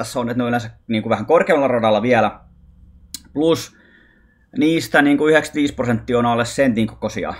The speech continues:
juttuja. Ja sitten, ää, loput on niinku yksi kymmenen senttiä. Ihan, ihan, ihan, ihan pieni määrä on yli, yli kymmenen sentin, ö, kokoisia kappaleita edes. Ne oli selvästi isompia, plus ne oli hohtavia, siis niillä oli valot päällä niillä kohteilla.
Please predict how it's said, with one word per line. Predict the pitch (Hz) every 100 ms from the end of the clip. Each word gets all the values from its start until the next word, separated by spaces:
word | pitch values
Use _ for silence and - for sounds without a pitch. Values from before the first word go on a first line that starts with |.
| - - -
juttuja. | 95 - - 127 151 - _ _ _ _ _ _ _ -
Ja |
sitten, | 120 120 143 127
ää, | 110 113 113 110 -
loput | 131 135 139 123
on | 110
niinku | 101 107
yksi | 117 - 107
kymmenen | 131 101 76
senttiä. | - - - - -
Ihan, | 175 175
ihan, | 165 156
ihan, | 139 135
ihan | 151 147
pieni | 139 120
määrä | 110 110 101
on | 95
yli, | 104 98
yli | 120 120
kymmenen | 107 98
sentin, | 95 87 90 - _ _ _ _ _ _ _ -
ö, | 101 98
kokoisia | 104 104 107 95
kappaleita | 110 101 104 92 92
edes. | 92 87 - - - - -
Ne | 156
oli | 190
selvästi | 165 165 156 143
isompia, | 135 135 110 123 -
plus | 120 120 -
ne |
oli | 107 107 104 - - _ _ _ _ _ _ -
hohtavia, | 151 - - 208 208 196 - -
siis | - 135
niillä | 156 147
oli | 139
valot | 151 170 139 -
päällä | 120 110 101 90
niillä | 90 92
kohteilla. | - 95 - 92 85 92 -